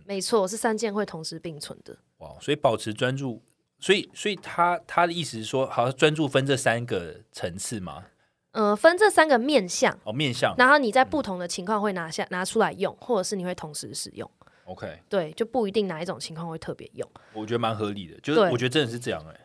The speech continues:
Speaker 1: 对，
Speaker 2: 嗯。
Speaker 1: 因为他们，但是这三个东西其实是非常容易被破坏的。像比如说，
Speaker 2: 对。
Speaker 1: 你们有没有印象，你们最容易专注力被破坏，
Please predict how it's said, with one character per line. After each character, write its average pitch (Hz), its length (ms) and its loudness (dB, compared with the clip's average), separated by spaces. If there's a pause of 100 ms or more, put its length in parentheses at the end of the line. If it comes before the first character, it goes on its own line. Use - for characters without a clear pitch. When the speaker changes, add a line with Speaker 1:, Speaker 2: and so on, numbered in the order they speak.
(140)
Speaker 1:
对， 214 140 2
Speaker 2:
嗯。 160 260 -6
Speaker 1:
因 285 60 0
为 349 60 2
他 381 200 2
们， 349 240 2
但 403 100 8
是 370 120 4
这 381 180 4
三 254 220 4
个 214 80 2
东 190 160 -2
西 202 100 -6
其 180 160 -8
实 175 60 -4
是 208 180 -2
非 196 220 0
常 190 160 -4
容 151 160 -12
易 170 80 -8
被 160 100 -8
破 - 240 -4
坏 - 280 -8
的。 - 100 -16 (500)
像 302 160 6
比 - 60 0
如 202 80 2
说， 226 140 0
Speaker 2:
对。 - 20 -2
Speaker 1:
你 208 60 -2
们 180 120 -4
有 170 140 -4
没 175 80 -4
有 190 260 0
印 208 160 -2
象， 196 300 -4
你 175 60 -8
们 165 200 -10
最 226 160 2
容 180 180 -2
易 190 200 -4 (300)
专 202 180 2
注 202 100 2
力 196 120 -2
被 190 120 0
破 180 240 -2
坏， 165 300 -4